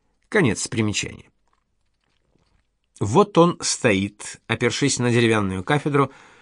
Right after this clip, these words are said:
на груди орден Железного Креста, на безымянном пальце левой руки обручальное кольцо,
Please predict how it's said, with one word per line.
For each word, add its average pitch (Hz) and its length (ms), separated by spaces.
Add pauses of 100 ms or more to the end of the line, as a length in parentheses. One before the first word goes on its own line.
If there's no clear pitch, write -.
(120)
на 143 140
груди 160 420
орден 170 440
Железного 107 580
Креста, 156 560 (520)
на 135 120
безымянном 180 720
пальце 151 400
левой 120 260
руки 113 300
обручальное 107 640
кольцо, 131 560